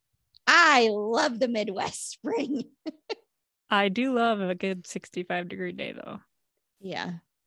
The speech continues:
Speaker 2: Especially
Speaker 1: Oh,
Speaker 2: after,
Speaker 1: my.
Speaker 2: like, weird weather. It's just
Speaker 1: Yeah.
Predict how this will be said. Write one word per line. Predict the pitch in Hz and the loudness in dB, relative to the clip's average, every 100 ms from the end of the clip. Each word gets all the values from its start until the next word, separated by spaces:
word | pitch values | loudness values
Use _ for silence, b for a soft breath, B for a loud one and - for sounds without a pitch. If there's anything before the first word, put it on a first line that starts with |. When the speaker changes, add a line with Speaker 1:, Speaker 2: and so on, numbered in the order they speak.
| - | 0
Speaker 2:
Especially | 196 - 226 226 208 | 4 6 6 8 6
Speaker 1:
Oh, | |
Speaker 2:
after, | 185 170 | 6 4
Speaker 1:
my. | 208 | 4
Speaker 2:
like, | 202 180 - - | 6 4 2 -6
weird | 185 208 185 175 | 0 4 4 4
weather. | 165 165 185 | 2 2 0
It's | 185 - | 0 -4
just | - 175 - - - - _ _ _ _ _ - | -8 -8 -6 -4 -6 -10 _ _ _ _ _ 0
Speaker 1:
Yeah. | 190 170 175 | 2 2 0